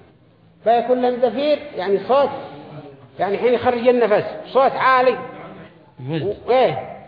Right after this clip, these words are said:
Speaker 1: وح-، وشهيق، مع، يعني ما عاد بيسمع منهم أي صوت إلا الت-، يعني إيش؟ الشهيق والزفير، وهذا بيدل
Speaker 2: آه.
Speaker 1: على ال-، الشدة. ما عاد لا،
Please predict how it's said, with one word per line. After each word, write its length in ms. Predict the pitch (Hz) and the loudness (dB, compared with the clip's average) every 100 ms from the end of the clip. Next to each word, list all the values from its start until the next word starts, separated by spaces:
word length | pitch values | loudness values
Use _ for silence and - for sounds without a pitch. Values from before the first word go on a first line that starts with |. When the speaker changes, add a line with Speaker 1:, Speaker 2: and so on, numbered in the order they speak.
| - _ _ _ 160 | -20 _ _ _ -10
Speaker 1:
وح-، 120 | 165 | 0
وشهيق، 680 | 220 220 233 262 240 - | 2 4 4 4 2 -2
مع، 220 | 214 208 240 | -2 2 2
يعني 360 | 240 214 240 | 0 2 2
ما 160 | 233 285 | 2 2
عاد 180 | 254 220 196 | -2 -4 -6
بيسمع 340 | 262 233 254 233 | -6 -4 -4 -2
منهم 340 | 254 254 294 285 | -2 -2 -2 0
أي 180 | 285 262 220 | 2 2 2
صوت 200 | 302 285 269 | 2 2 0
إلا 300 | 269 285 269 | 0 0 -2
الت-، 220 | - - | -6 -4
يعني 380 | 240 240 262 277 | -2 -2 2 2
إيش؟ 100 | 190 - - - - - 196 | 2 -6 -14 -20 -20 -12 -10
الشهيق 460 | - 240 262 277 | 0 2 4 4
والزفير، 480 | 262 226 254 226 233 | 2 2 0 2 2
وهذا 320 | 233 262 262 | 4 2 2
بيدل 360 | 247 254 - 262 | 0 -2 -4 -2
Speaker 2:
آه. 20 | |
Speaker 1:
على 160 | 240 269 262 247 | -2 -2 -2 -4
ال-، 220 | 247 214 | -4 -6
الشدة. 380 | 269 240 262 185 - - - - _ _ _ - | -6 0 0 0 -6 -14 -20 -20 _ _ _ -10
ما 100 | 208 | -6
عاد 140 | 226 | 0
لا، 140 | 240 | 0